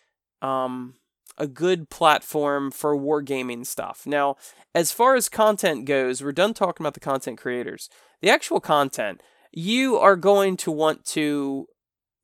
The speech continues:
basically copy and paste everything from Warhammer Community, because the Warhammer Community website is essentially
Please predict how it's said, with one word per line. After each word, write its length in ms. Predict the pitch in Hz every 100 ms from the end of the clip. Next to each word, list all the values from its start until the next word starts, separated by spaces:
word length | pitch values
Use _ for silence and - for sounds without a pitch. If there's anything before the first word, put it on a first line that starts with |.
| 143
basically 520 | 185 190 - 202 202
copy 360 | 190 170 156 170
and 100 | 160
paste 320 | 165 147 -
everything 400 | 139 143 143 143
from 220 | 135 143
Warhammer 440 | 139 135 139 127 127
Community, 460 | 135 127 117 107
because 460 | 90 131 - 139 135
the 80 | 147
Warhammer 360 | 185 247 247
Community 460 | - 175 175 180 156
website 560 | 139 131 - 131 127 - _ _ -
is 180 | 156 147
essentially 1080 | - - 226 233 - 190 165 156 147 147